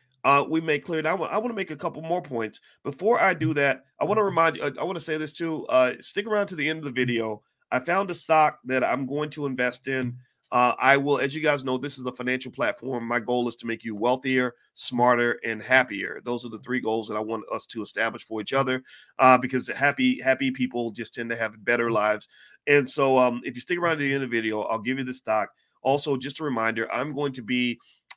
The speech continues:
in, uh, speaking in Seattle and doing a four-hour deep dive training on my new book, The Ten Commandments of Black Economic Power. It's an Amazon bestseller. You can go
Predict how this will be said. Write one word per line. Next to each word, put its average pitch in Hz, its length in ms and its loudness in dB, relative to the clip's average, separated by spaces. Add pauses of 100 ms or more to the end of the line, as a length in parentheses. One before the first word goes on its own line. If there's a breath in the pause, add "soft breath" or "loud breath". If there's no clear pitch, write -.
(120)
in, 147 440 4
uh, 127 220 2
speaking 165 440 -6
in 143 80 -6
Seattle 117 600 -2 (280 soft breath)
and 120 140 -4
doing 120 200 2
a 113 40 -2
four-hour 131 540 0
deep 127 220 -6
dive 120 240 -2
training 110 480 -4
on 117 140 -4
my 110 140 -2
new 123 180 0
book, 117 240 -6
The 113 80 -16
Ten 120 240 -6
Commandments 113 460 -4
of 101 80 -10
Black 107 260 -2
Economic 104 440 -12
Power. 120 400 -2 (240 soft breath)
It's 117 160 -6
an 101 80 -8
Amazon 113 520 -2
bestseller. 127 600 2 (320 soft breath)
You 110 120 -4
can 120 140 -6
go 120 220 2